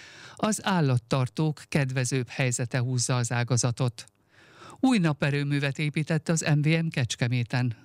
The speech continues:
A kilenc egész hét tized milliárd forintos beruházás negyvenegy százalékban uniós támogatásból valósult meg. Ukrajna uniós csatlakozási tárgyalásainak megkezdését elutasító határozati javaslatot nyújtott be a parlamentnek a Fidesz-K D N P.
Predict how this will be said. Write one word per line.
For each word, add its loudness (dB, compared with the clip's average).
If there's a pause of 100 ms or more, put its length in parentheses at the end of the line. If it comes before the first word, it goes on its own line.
A -2
kilenc -2
egész 0
hét -2
tized 0
milliárd 0
forintos -2
beruházás 0 (320)
negyvenegy 2
százalékban 0
uniós 2
támogatásból -2
valósult -2
meg. -2 (1160)
Ukrajna 2
uniós 4
csatlakozási 0
tárgyalásainak 0
megkezdését -2
elutasító 0
határozati 0
javaslatot -2
nyújtott 0
be -2
a 0
parlamentnek -2
a 0
Fidesz-K 0
D 0
N 0
P. -2